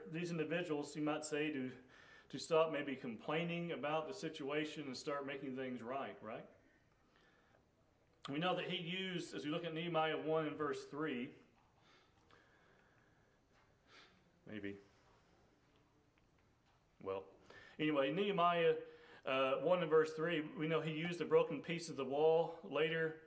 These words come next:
I think it's Nehemiah one, maybe, maybe Nehemiah two. They used a broken piece of the wall to rebuild and to remove their reproach.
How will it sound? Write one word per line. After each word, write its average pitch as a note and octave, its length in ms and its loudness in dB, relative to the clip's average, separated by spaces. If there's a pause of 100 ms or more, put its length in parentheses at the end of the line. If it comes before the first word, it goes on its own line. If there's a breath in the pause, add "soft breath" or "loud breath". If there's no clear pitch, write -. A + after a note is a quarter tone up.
(120)
I B2 60 -2
think D3 200 -2
it's C3 140 -6
Nehemiah B2 340 -2
one, B2 220 -4
maybe, B2+ 320 -4 (220)
maybe A#2 240 -8
Nehemiah G#2+ 400 -6
two. A2+ 280 -8 (460 loud breath)
They C3+ 120 0
used E3+ 260 -2
a D3+ 40 -2
broken D#3+ 300 4
piece D#3+ 220 -2
of D3 40 -6
the C#3 80 -2
wall D3 260 2
to - 80 -4
rebuild D3+ 600 4
and B2+ 200 -4
to C3+ 80 -6
remove D3+ 460 0 (120)
their C3+ 100 0
reproach. C3+ 720 0